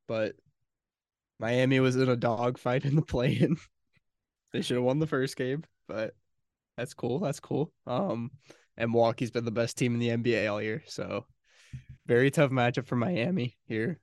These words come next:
Um, but it also, it's not an easy matchup for Milwaukee. Uh, uh, you can't sleep on Miami. Playing in Miami in the playoffs is always a tough place to play.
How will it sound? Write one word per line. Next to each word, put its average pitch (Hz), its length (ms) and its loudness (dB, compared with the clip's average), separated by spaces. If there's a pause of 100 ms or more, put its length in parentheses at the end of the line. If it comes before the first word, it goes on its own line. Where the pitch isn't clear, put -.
(120)
Um, 104 460 -10 (1000)
but 143 160 4
it 131 60 4
also, 139 500 6
it's 135 200 -2
not 131 180 4
an 139 100 2
easy 135 200 2
matchup 131 320 0
for 135 120 -2
Milwaukee. 151 520 2 (400)
Uh, 113 420 0 (1000)
uh, 113 60 0
you 127 240 0
can't 151 280 -2
sleep 143 200 0
on 135 100 4
Miami. 123 560 2
Playing 131 300 0
in 127 80 0
Miami 123 400 2
in 117 80 0
the - 60 -6
playoffs 120 480 0
is 120 80 -2
always 120 280 2
a 113 60 -12
tough 123 220 -6
place 120 240 -2
to - 80 -18
play. 117 440 -4